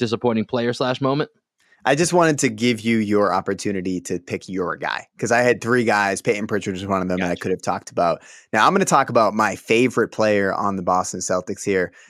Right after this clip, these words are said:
Speaker 2: and this is, uh, a function of the expectations that I have for my favorite player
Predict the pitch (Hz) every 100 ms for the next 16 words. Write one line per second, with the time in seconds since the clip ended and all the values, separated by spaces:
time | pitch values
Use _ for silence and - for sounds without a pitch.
0 | - 110 120 - 120 110 101 - 107 101
1 | 95 90 - _ _ - - 127 117 -
2 | 113 101 98 98 107 98 - 101 - 98
3 | - 92 101 85 87 107 90 90 - 117
4 | 98 87 - 92 95 - 90 85